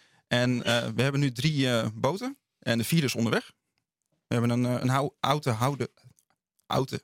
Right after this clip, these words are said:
<laughs> sorry. Eh, we hebben een oude houten gig gekocht. De eerste die, eh, met deze sport naar Nederland is geïmporteerd.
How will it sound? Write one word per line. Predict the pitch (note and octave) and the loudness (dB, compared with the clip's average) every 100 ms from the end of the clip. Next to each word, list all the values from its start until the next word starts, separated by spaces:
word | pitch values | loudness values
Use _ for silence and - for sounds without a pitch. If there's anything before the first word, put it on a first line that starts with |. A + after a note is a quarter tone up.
| _ | _
<laughs> | - - - C3+ - - D3+ - - - - | -18 -8 0 0 0 0 0 -2 -14 -12 -4
sorry. | - C#3 A2+ - _ - | 0 2 0 -8 _ -6
Eh, | - C3 | 0 4
we | C3+ | 4
hebben | D3+ D#3+ | 4 4
een | C3+ A#2 - | 2 0 0
oude | C#3+ D#3+ | 0 2
houten | A2+ B2+ - A#2+ | 0 0 0 0
gig | C#3+ - | 0 0
gekocht. | - A#3 - _ _ | -2 -2 -4 _ _
De | - | -4
eerste | A2+ D3+ C#3 | 0 2 2
die, | B2+ B2 A#2 | 2 2 2
eh, | A2+ | 2
met | B2 | 0
deze | B2+ A#2+ - A#2+ A#2+ | 0 0 0 0 -2
sport | A#2 - C3 | -4 -4 -2
naar | A#2+ | 0
Nederland | B2 D#3 D#3+ | 0 -2 -4
is | - | -6
geïmporteerd. | - D3+ D3+ F#3 | -4 -4 -2 -2